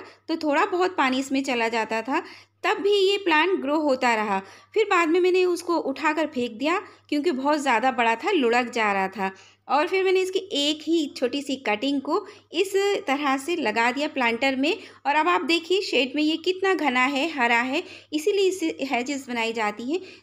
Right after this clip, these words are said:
जिस जगह आपको ग्रीन कॉर्नर बनाना हो वहाँ लगाइए और छोटे से बड़े प्लांटर में किसी में भी इसको लगा दीजिए, आसानी से चलेगा। पेस्ट इस पर मैंने आज तक नहीं देखे हैं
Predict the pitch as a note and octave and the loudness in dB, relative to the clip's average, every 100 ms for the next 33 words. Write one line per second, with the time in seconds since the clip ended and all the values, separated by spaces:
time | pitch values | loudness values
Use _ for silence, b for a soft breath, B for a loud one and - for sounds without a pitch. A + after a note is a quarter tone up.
0 | B D4+ F#4+ G4 G4 F#4+ F4+ C#4+ D4 D4 | B 0 0 2 2 2 -2 -2 -2 0
1 | C#4+ C4 B3+ A#3+ B3 G#3+ A3 D#4+ D4 C4 | 0 0 0 -2 -2 -2 -2 -4 -6 -6
2 | B3+ G#3+ G3 F#3+ F#3+ G3+ B B B C4 | -2 -2 -2 -2 -4 -6 B B B -2
3 | C#4+ C4+ D#4 D4 B3+ C4+ C4+ A#3+ A#3+ C4 | 0 0 0 -2 0 0 0 -2 -2 -2
4 | D#4+ F#4 E4 E4 F#4+ F#4+ F#4 E4 D#4+ - | -2 -2 -4 -2 0 2 2 2 0 -2
5 | D4+ - C4+ A#3 A#3 A#3 A#3+ A#3 B3+ B3+ | -6 -6 -4 -2 -2 -2 -4 -8 -8 -8
6 | B B - D4+ E4 E4 E4 E4 D#4+ D#4 | B B -2 0 2 2 2 2 -2 -2
7 | D4+ D4 D4 F#4 - B _ F4 F4 G#4 | -2 0 0 -2 -6 B _ -4 -2 0
8 | G4 G4 G4+ D#4+ D4 E4 A#3+ B3 - F#4+ | -2 0 0 2 0 -2 -4 -4 -4 0
9 | F4 E4+ D4+ D4 D4 D#4 D#4 | 2 2 0 -2 -2 0 0